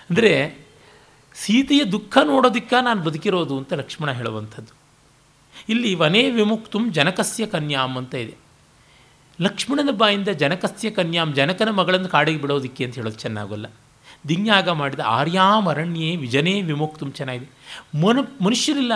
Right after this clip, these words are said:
ಹ್ಮ್, ಒಬ್ಬರು ಮನುಷ್ಯರ ಸೊಲ್ಲಿಲ್ಲ, ನರ ಮಾನವರ ಸ್ಪರ್ಶ ಇಲ್ಲದೆ ಇರುವಂಥ ಕಾಡಲ್ಲಿ, ಕಗ್ಗಾಡಲ್ಲಿ, ಭಯಾನಕವಾದ ಹಿಂಸ್ರ ಮೃಗಗಳಿರುವ ಆ ಒಂದು ಅರಣ್ಯದಲ್ಲಿ ಸೀತೆಯನ್ನ, ಪಾಪ ಸೀತೆ ಅಂತ ಹೇ-, ಹೆಸರು ಹೇಳೋದಿಲ್ಲ,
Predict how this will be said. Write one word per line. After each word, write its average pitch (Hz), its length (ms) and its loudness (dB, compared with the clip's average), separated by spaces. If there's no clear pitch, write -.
ಹ್ಮ್, 127 800 -8
ಒಬ್ಬರು 135 520 0
ಮನುಷ್ಯರ 226 360 2
ಸೊಲ್ಲಿಲ್ಲ, 214 520 2
ನರ 156 280 4
ಮಾನವರ 214 560 4
ಸ್ಪರ್ಶ - 680 -4
ಇಲ್ಲದೆ 240 300 0
ಇರುವಂಥ 180 400 -2
ಕಾಡಲ್ಲಿ, 147 580 0
ಕಗ್ಗಾಡಲ್ಲಿ, 165 840 0
ಭಯಾನಕವಾದ 170 600 2
ಹಿಂಸ್ರ 170 360 -6
ಮೃಗಗಳಿರುವ 175 720 -2
ಆ 139 280 4
ಒಂದು 135 400 -6
ಅರಣ್ಯದಲ್ಲಿ 156 760 0
ಸೀತೆಯನ್ನ, 208 680 0
ಪಾಪ 135 300 -4
ಸೀತೆ 202 340 -2
ಅಂತ 220 180 0
ಹೇ-, 165 180 2
ಹೆಸರು 135 380 -2
ಹೇಳೋದಿಲ್ಲ, 123 400 0